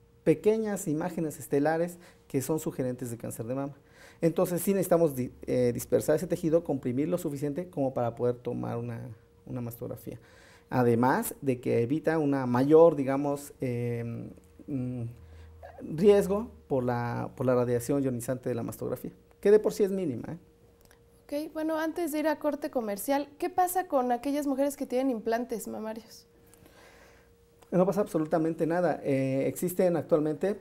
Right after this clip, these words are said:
Speaker 1: eh, una técnica especial para hacer las, para hacer las mastografías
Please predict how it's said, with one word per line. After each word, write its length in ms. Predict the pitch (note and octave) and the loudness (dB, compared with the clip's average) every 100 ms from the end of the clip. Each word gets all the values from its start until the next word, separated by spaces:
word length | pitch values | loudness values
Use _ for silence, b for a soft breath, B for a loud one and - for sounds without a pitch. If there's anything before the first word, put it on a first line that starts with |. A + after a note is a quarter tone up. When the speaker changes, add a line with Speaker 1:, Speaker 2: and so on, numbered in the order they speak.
| - | -4
Speaker 1:
eh, 320 | C#3+ C3 B2+ | -2 0 0
una 280 | D3 E3 - | 2 2 2
técnica 420 | E3+ F#3+ F3+ F#3 | 2 0 -2 -4
especial 580 | F#3 C#3 - C#3+ E3 G3 | -4 -6 0 2 2 0
para 240 | D3 B2 A2+ | 0 2 2
hacer 240 | - C#3 | 2 4
las, 360 | C#3 C3 A#2+ - B B | 4 2 -2 -6 B B
para 180 | B2 A2+ | -2 -2
hacer 220 | - C3+ | -2 0
las 760 | C3 A#2+ A#2 A#2 A#2 - - | 0 0 -2 -6 -8 -12 -12
mastografías 800 | B2+ A#2+ C#3 C3 C#3+ D#3+ F#3 - | -8 -6 -2 -2 0 2 0 -2